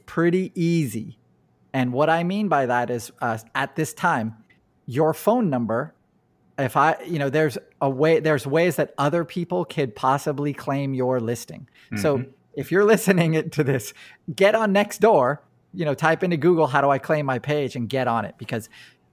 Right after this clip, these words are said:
Speaker 1: you definitely don't wanna go through the process of having to try and wrestle ownership of that,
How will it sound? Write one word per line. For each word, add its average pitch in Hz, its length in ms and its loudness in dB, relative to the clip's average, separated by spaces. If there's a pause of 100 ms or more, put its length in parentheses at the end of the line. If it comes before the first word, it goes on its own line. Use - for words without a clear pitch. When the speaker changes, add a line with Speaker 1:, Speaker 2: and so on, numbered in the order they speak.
Speaker 1:
you 143 160 -2
definitely 165 580 0
don't 139 220 -2
wanna 131 200 -4
go 127 200 0
through 123 140 -10
the 117 80 -12
process 123 500 0
of 117 100 -12
having 113 220 -2
to 107 80 -6
try 120 160 -4
and 104 240 -6
wrestle 120 460 -4
ownership 123 560 -4
of 117 160 -6
that, 113 280 -4